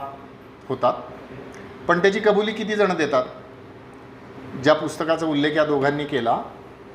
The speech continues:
ते पुस्तक आपण सगळ्यांनी जरूर वाचावं अशी आपल्या सगळ्यांना मी विनंती करतो. आज दोन ऑक्टोबरचा दिवस आहे आणि आपल्याला सगळ्यांना वेळ मिळावा म्हणून मी पुढचाच एक दिवस जो आहे,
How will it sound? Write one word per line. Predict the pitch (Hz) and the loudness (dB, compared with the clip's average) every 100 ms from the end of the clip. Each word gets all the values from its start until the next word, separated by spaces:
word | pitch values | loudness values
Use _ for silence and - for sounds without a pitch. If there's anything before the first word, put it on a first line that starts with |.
| - - - - | -20 -20 -18 -2
ते | 180 | 0
पुस्तक | 190 175 208 | 0 2 6
आपण | 185 180 202 | 6 6 2
सगळ्यांनी | 196 175 185 202 | 2 2 2 2
जरूर | 196 180 190 | 2 4 4
वाचावं | 214 170 143 131 190 - - - - - - - - - - - - - - - | 6 4 4 0 0 -8 -18 -20 -20 -20 -20 -20 -20 -20 -20 -20 -18 -16 -8 -4
अशी | 123 156 | 4 6
आपल्या | 147 147 | 6 4
सगळ्यांना | 151 151 156 170 | 0 4 4 4
मी | 170 | 0
विनंती | 147 143 143 143 | -2 -2 -2 -4
करतो. | 131 110 135 | -4 -2 2
आज | 135 139 | 2 2
दोन | 143 165 | 0 2
ऑक्टोबरचा | 160 - 147 147 147 | 2 2 0 0 0
दिवस | 131 123 117 | 0 -2 -2
आहे | 151 - - - - - - - - - - - | -4 -4 -14 -18 -18 -18 -18 -18 -18 -16 -16 0
आणि | 135 147 151 156 - - - - - - - - | 4 4 2 -2 -10 -16 -18 -18 -18 -20 -6 -4
आपल्याला | 123 147 147 | 4 6 6
सगळ्यांना | 151 143 143 147 | 4 2 2 2
वेळ | 143 165 | 2 2
मिळावा | 165 156 156 | 4 6 6
म्हणून | 156 156 | 4 0
मी | 156 | -4
पुढचाच | 156 - 160 143 165 160 165 | -6 -6 -4 -2 2 2 2
एक | 156 | -4
दिवस | 139 147 147 | 0 0 2
जो | 147 | 2
आहे, | 127 | 2